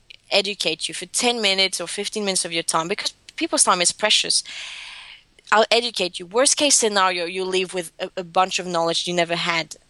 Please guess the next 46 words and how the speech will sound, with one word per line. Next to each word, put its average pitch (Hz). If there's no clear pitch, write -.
You 175
know, 156
worst 196
case 175
scenario." 165
And 202
people 269
get 226
open 254
to 180
it. 156
It's 214
a 220
win-win. 233
And, 214
and 240
the 247
law 339
of 233
reciprocity 208
kicks -
in. 165
You 208
spend 196
fifteen 247
ti-, 185
minutes 190
of 170
your 170
time 175
or 165
thirty 202
minutes 170
transferring 214
your 220
knowledge 175
that's -
cost -
thousands 196
to 170
get 165
to -
someone 196
in 170
fifteen 208
minutes. 160